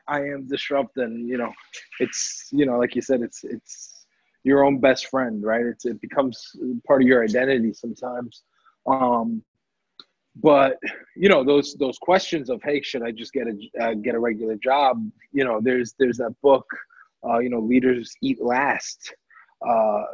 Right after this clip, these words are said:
and it, it really is that, like, you create this company where you really are just feeding your team. Um, <coughs> so it's important to, you know, design your, <coughs> your company intentionally,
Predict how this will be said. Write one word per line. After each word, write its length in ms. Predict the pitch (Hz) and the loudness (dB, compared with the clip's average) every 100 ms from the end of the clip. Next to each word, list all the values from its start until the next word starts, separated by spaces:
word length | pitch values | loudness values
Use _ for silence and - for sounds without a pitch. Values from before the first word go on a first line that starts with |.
| - - - | -10 -12 -6
and 220 | 127 123 | -4 -2
it, 160 | 127 120 | -2 -2
it 260 | 123 123 117 | -2 -2 2
really 320 | 147 143 131 | 4 6 6
is 140 | 123 | 2
that, 300 | 104 139 143 - | 0 -4 -4 -6
like, 180 | 104 92 110 | -8 -8 -6
you 200 | 107 101 | -6 -6
create 260 | - 123 113 | -4 -4 -4
this 140 | 117 | -8
company 320 | 135 123 131 | -8 -4 -4
where 160 | 117 113 | -2 -4
you 100 | 107 | -4
really 280 | 113 120 113 | -4 -2 -2
are 100 | 107 | -6
just 200 | 104 - | -10 -6
feeding 260 | 123 113 110 | -4 -4 -6
your 120 | 101 - - | -6 0 0
team. 360 | 135 135 117 - _ _ - - | 0 -6 -8 -14 _ _ -16 -6
Um, 400 | 123 117 107 - - _ _ _ _ _ - | -4 -2 -4 -8 -14 _ _ _ _ _ 4
<coughs> 40 | - - - - - | 6 6 6 2 0
so 240 | - 180 156 | -12 -8 -8
it's 120 | - | -8
important 680 | 147 - 165 185 170 160 143 _ - - - - - | -12 -8 0 0 0 -10 -12 _ -20 -20 -20 -20 -12
to, 420 | - 156 143 127 120 _ _ _ - | 0 2 2 0 -10 _ _ _ 2
you 100 | 208 | 6
know, 160 | 170 135 | 6 2
design 640 | - 143 131 165 175 185 | -4 -6 0 0 2 -2
your, 220 | 156 143 - _ - | 0 -2 -4 _ -4
<coughs> 1300 | 214 208 220 180 - - _ _ _ _ _ _ _ - | -2 -2 -6 -10 -12 -16 _ _ _ _ _ _ _ -14
your 300 | 135 135 123 | -6 -6 -4
company 440 | 139 127 131 117 | -6 -4 -4 -4
intentionally, 840 | 104 139 165 - 180 123 95 92 | -6 -6 -4 -2 -2 -2 -4 -10